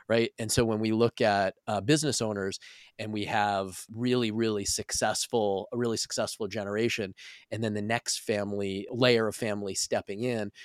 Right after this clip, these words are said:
what you typically hear about, right, is the bickering between two sons who, "Who's gonna get the C E O role?" and, you know, who's doing what. So, I think it is just really, really challenging, um, for that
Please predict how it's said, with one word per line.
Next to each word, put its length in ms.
what 160
you 100
typically 600
hear 180
about, 400
right, 220
is 140
the 180
bickering 640
between 580
two 240
sons 480
who, 240
"Who's 260
gonna 220
get 300
the 180
C 260
E 60
O 100
role?" 480
and, 140
you 80
know, 100
who's 240
doing 300
what. 280
So, 260
I 120
think 180
it 80
is 100
just 200
really, 500
really 320
challenging, 760
um, 220
for 180
that 240